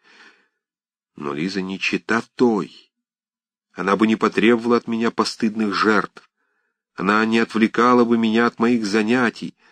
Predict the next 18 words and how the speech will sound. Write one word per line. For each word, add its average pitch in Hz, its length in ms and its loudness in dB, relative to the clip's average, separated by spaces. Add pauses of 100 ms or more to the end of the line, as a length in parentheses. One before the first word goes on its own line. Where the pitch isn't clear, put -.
(340)
Она 98 200 2
бы 120 120 4
сама 135 580 0
воодушевила 120 760 4
меня 117 240 2
на 110 120 2
честный, 120 500 0
строгий 107 500 2
труд, 123 440 0
и 110 40 -2
мы 117 140 0
пошли 127 440 2
бы 123 180 4
оба 127 160 4
вперед 123 540 4
к - 120 -14
прекрасной 120 600 0
цели". 98 540 2